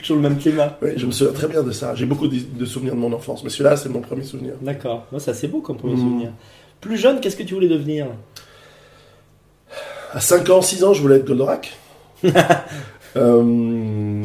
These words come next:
Speaker 2: puis je voulais être scientifique pour, euh,
Speaker 1: Moi, je voulais être Nicky Larson, pour ceux qui connaissent. Bon, c'est,
Speaker 2: Ah ouais,
Speaker 1: c'est
Speaker 2: c'est
Speaker 1: pas
Speaker 2: pas
Speaker 1: ta
Speaker 2: les mêmes,
Speaker 1: génération,
Speaker 2: euh,
Speaker 1: c'est
Speaker 2: voilà,
Speaker 1: pas
Speaker 2: c'est la génération d'un plus,
Speaker 1: Ouais,
Speaker 2: plus
Speaker 1: c'était
Speaker 2: tard,
Speaker 1: un
Speaker 2: mais
Speaker 1: flic qui baisait plein de meufs. <laughs>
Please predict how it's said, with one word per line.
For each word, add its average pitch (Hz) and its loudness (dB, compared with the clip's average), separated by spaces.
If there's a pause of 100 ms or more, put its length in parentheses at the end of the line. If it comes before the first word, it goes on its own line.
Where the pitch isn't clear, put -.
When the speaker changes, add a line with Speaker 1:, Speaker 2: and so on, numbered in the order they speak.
(300)
Speaker 2:
puis 196 0
je 135 0
voulais 131 6
être - 0
scientifique - -4
pour, 123 -2
euh, 117 -2 (320)
Speaker 1:
Moi, 156 2
je 135 0
voulais 120 2
être 117 0
Nicky 151 -2
Larson, 127 2
pour 117 -8
ceux 113 -8
qui 107 -12
connaissent. 110 -8
Bon, 107 -10 (100)
c'est, 113 -10
Speaker 2:
Ah 123 0
ouais, 135 8
Speaker 1:
c'est 139 6
Speaker 2:
c'est 131 0
Speaker 1:
pas 151 8
Speaker 2:
pas 139 10
Speaker 1:
ta 151 10
Speaker 2:
les 151 6
mêmes, 151 12
Speaker 1:
génération, 135 10
Speaker 2:
euh, 127 8
Speaker 1:
c'est 127 6
Speaker 2:
voilà, 131 8
Speaker 1:
pas 127 6
Speaker 2:
c'est 117 6
la 120 6
génération 135 6
d'un 131 4
plus, 143 -8
Speaker 1:
Ouais, 135 2
Speaker 2:
plus 131 0
Speaker 1:
c'était 131 2
Speaker 2:
tard, 151 10
Speaker 1:
un - 6
Speaker 2:
mais 123 2
Speaker 1:
flic 180 2
qui 147 -2
baisait 135 0
plein 143 0
de 135 0
meufs. 123 -2
<laughs> - -2